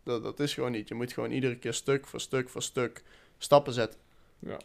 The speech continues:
Speaker 1: En dat is bij mentoren precies hetzelfde.
Speaker 2: Ja.
Speaker 1: Maar heb jij wel een, een perfecte mentor in je hoofd?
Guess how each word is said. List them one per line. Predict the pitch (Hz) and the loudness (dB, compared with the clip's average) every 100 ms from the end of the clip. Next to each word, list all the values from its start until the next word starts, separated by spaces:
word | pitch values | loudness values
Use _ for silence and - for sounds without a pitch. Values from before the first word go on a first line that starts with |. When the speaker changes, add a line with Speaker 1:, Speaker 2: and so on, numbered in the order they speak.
| - | -2
Speaker 1:
En | 127 | 4
dat | 127 | 4
is | 123 | 4
bij | 123 123 | 4 4
mentoren | 120 127 143 120 | 4 6 4 4
precies | - - 139 | -2 0 2
hetzelfde. | - 123 131 120 - _ _ _ _ - _ - _ _ - - - _ _ - - - - | 2 2 2 -2 -14 _ _ _ _ -20 _ -20 _ _ -20 -20 -20 _ _ -20 -20 -20 -12
Speaker 2:
Ja. | 131 117 - - _ - - _ - - | -8 -8 -10 -20 _ -20 -20 _ -6 8
Speaker 1:
Maar | 139 | 10
heb | 151 | 10
jij | 147 | 8
wel | 151 160 | 8 6
een, | 151 - | 4 0
een | 147 - | -4 4
perfecte | 151 151 156 151 139 | 4 4 -2 0 0
mentor | 151 147 143 | 2 2 0
in | |
je | 135 | 2
hoofd? | 151 202 | 0 -4